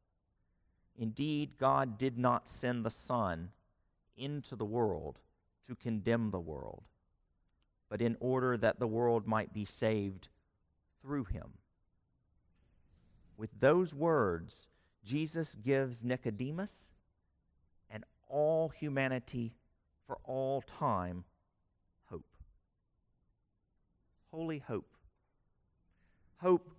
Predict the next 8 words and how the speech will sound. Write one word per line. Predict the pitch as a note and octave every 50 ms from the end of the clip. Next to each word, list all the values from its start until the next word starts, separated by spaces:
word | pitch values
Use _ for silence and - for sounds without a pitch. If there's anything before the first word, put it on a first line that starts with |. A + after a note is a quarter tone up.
| _ _ _ -
which | C#3 C#3+ C3 - B2+
breathes | A#2+ A2+ C3+ D3 D#3+ E3+ E3+ E3 E3 E3+ E3+ E3 D#3 D3 - - - - _ _ _ _ _ _ _ _ _ _ _ _ -
into | D#3 E3 D#3+ - - C#3+ -
our | - B2+ B2 A2+ - - -
faith. | C3+ B2 G2+ - - _ _ _ _ _ _ _ _ _ _ _ _ _ _ _ _ _ _ _ _
Hope | _ - D#3+ D3 - - _ - _ _ _ _ _ _ _ _ _ _ _ _ _ _ _ _ _ _ -
that | - - - B2+
breathes | B2+ B2+ C#3 D3+ D3+ D3+ D#3 D3+ D3+ C#3 B2+ A#2